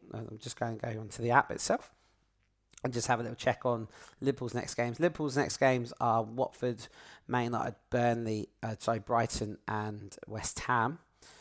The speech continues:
And United's next games are Leicester,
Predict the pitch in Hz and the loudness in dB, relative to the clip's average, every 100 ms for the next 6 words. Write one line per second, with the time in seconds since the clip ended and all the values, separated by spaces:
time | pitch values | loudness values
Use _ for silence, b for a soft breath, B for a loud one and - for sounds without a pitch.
0 | B B B - 117 113 110 123 160 143 | B B B -2 -2 0 0 4 6 4
1 | 127 123 - - 117 113 110 104 - 110 | 2 -4 -4 -6 -6 -6 -8 -8 -4 0
2 | 107 107 113 120 113 - - 123 113 120 | 0 0 -2 -2 -2 -2 -4 0 0 -2